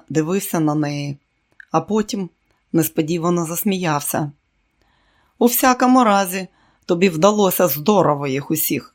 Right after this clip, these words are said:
приголомшити». У його голосі звучала гордість.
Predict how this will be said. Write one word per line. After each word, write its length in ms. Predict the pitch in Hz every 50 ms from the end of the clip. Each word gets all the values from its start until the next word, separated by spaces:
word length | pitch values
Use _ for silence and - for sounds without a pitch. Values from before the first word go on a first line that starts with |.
| _ -
приголомшити». 1000 | - - 139 135 180 180 170 156 131 135 147 139 - - - - - - 139 139 _ _ _ _ _ _ _ _ _ _ _ _ _ _ _ _
У 100 | - 151
його 280 | 160 156 143 151 156 151
голосі 540 | 139 156 160 175 180 180 170 - - 185 175 - -
звучала 640 | 147 - 131 139 139 - - 208 170 143 143 147
гордість. 760 | 143 143 160 160 151 147 139 - 156 151 - - - - -